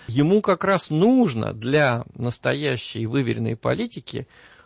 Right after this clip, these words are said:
он должен быть дипломатичен, но он должен в случае чего постоянно опираться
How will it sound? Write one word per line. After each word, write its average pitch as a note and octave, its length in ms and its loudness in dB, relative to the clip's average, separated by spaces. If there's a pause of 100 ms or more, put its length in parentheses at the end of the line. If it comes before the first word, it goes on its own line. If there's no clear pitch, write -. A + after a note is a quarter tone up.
(160)
он C#3 260 0
должен D#3+ 460 2
быть A2 240 -2
дипломатичен, C#3+ 1040 -4 (560)
но C#3+ 200 2
он D3+ 180 -2
должен E3+ 380 2
в - 60 -16
случае D3+ 460 -10
чего G3 440 -6
постоянно D#3+ 640 -4
опираться C3+ 800 -2